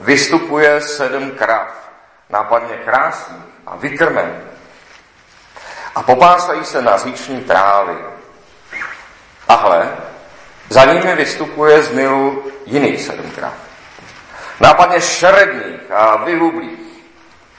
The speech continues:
A postaví se vedle těch sedmi krav na břehu. A ty nápadně šeredné a vyhublé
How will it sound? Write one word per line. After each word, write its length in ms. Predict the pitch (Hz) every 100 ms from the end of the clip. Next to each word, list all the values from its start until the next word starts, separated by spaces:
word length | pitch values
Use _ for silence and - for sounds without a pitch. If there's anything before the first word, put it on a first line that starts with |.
| - -
A 40 |
postaví 720 | - - 143 - 175 165 165
se 440 | - - 147 147 - - - _ _ _ _ -
vedle 240 | 131 139
těch 260 | - 104 - - -
sedmi 540 | - - 147 151 147 139 -
krav 320 | 98 98 -
na 100 | 85
břehu. 400 | 85 95 85 - - - _ _ _ _ _ _ _ _ _ _ _ - - - -
A 80 |
ty 140 | - 151
nápadně 440 | 190 214 226 151
šeredné 560 | - 131 135 156 160 175
a 420 | 180 - 147 151
vyhublé 920 | 147 151 160 156 143 135 113 104 101